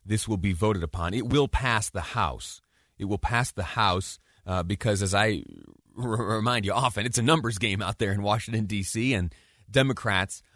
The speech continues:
are in control right now, and it is Democrats, uh, pushing this resolution. So it will pass. The things to look for tomorrow,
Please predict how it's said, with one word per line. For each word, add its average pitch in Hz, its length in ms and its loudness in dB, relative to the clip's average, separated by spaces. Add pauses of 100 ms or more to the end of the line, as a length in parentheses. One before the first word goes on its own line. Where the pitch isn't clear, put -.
(140)
are 98 360 4
in 104 200 -4
control 127 420 0
right 92 220 0
now, 85 340 -2
and 98 100 -2
it 101 180 -4
is 98 180 -4
Democrats, 98 800 -4 (200)
uh, 90 180 -2
pushing 92 640 -2 (200)
this 98 320 -2
resolution. 95 720 -2 (540)
So 107 180 -6
it 135 60 -2
will 151 100 -2
pass. - 580 -2 (560)
The 113 80 -10
things 131 200 0
to 117 80 -4
look 151 220 0
for 92 380 -2
tomorrow, 80 680 -4